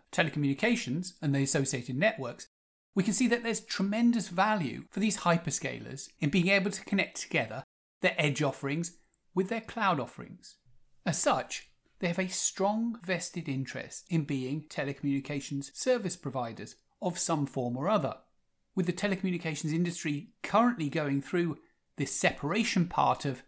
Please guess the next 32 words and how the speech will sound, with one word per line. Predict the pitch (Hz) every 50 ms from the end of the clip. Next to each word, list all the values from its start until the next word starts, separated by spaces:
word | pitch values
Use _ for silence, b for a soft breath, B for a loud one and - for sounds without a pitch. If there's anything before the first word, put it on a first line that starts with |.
| _ _ _ _
separation, | - - - 147 - - - 139 131 127 120 - - 120 113 - _ _ _
innovation, | 156 135 131 117 127 127 120 - - - 120 113 - _ _
explosion, | 147 - - - - - 135 120 110 107 - - 120 - _ _ _ _ _ _ _ _ _ _ _ _ _ _ _ _
we | - 190
can | - 214
see | - - 208
that | 196 196
there's | 190 190 180 -
tremendous | - - - - 180 180 185 185 196 202 190 190 -
opportunity | 185 165 - 170 - - 226 226 220 185 - - 117 123 - -
for | -
those | 160 160 -
hyperscalers | - 151 160 160 160 - - - - - 139 127 120 135 143 - -
to | -
get | - 143 147 143
into | 165 165 170 170 165
this | 139 143 139 -
sector, | - 131 - - - - 131 127 - - _ _ _ _ _ _ _ _ _ _ _ _ _ _
shake | _ - - 160 180 185
things | - - 170 160 127 139
up, | 143 135 - - - _ _ _ _ _ _ _ _ _ _
create | - - 165 147 139 131
additional | 135 147 190 185 - 175 170 160
services | - - 156 143 139 131 139 - - 143 139 135 - - _ _ _ _
that | 147 139
help | - - 156 160 170 170 -
them | 175 147 143
to | - -
deliver | 131 - 131 127 143 143 139 139
those | 123 135 131 135 131 131 127 - - _ _ _ _ _
edge | - 143 139 135 123 - - - - _ _
services | - - - 139 131 127 135 - - 131 120 120 -